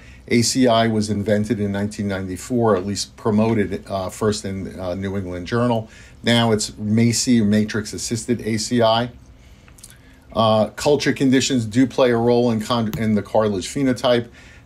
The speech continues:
that you can see here that, uh, over several passages, uh, they start to de-differentiate. Uh, however, if,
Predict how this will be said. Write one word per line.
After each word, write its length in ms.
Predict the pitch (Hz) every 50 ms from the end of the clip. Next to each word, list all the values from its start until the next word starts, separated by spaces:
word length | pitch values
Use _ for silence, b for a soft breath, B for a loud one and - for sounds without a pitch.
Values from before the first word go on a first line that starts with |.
| B - -
that 160 | 117 104 -
you 120 | 110 107
can 160 | 107 113 101
see 280 | 95 - - 131 117 107
here 260 | 104 123 117 110 107
that, 320 | 104 104 101 101 95 - -
uh, 220 | 104 95 98 - -
over 260 | 110 110 101 95 101
several 400 | - - - 131 107 101 107 101
passages, 800 | 98 - - 107 104 101 - - 101 92 101 101 92 90 - - B B B B B B B -
uh, 380 | - 104 101 95 92 87 78
they 260 | 76 90 87 107 101
start 360 | 95 - - - 107 95 - -
to 80 | 107
de-differentiate. 1200 | 87 82 92 - 110 110 110 104 101 107 101 - - 101 98 98 - - - 90 82 76 73 69 - - - B B B B B B B B B
Uh, 160 | - 90 95
however, 540 | 90 - 123 120 117 127 139 135 117 123 113
if, 220 | - 110 107 -